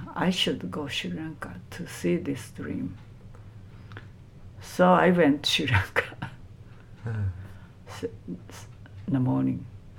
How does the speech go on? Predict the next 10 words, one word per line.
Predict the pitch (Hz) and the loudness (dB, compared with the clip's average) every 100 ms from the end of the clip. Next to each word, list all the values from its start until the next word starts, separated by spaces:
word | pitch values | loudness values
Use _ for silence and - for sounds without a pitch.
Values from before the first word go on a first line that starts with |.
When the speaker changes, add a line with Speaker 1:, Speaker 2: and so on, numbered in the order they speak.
| - - - - - - - - - - - | -16 -16 -18 -18 -18 -14 -10 -10 -10 -4 6
Speaker 1:
And | 180 175 180 | 10 10 8
another | - 170 226 262 202 135 | 4 8 10 10 8 6
guy | 135 131 147 165 220 - - - - - - - - - | 2 -2 -2 -2 -4 -8 -16 -18 -18 -18 -20 -20 -18 0
is | 175 160 | 4 6
the | 160 | 6
first | - - 180 185 - | 6 6 8 6 4
time | 170 143 - | 6 6 4
I | 131 | 4
met | 139 135 127 - | 6 6 4 0
India. | 165 131 127 131 143 | 4 4 4 0 0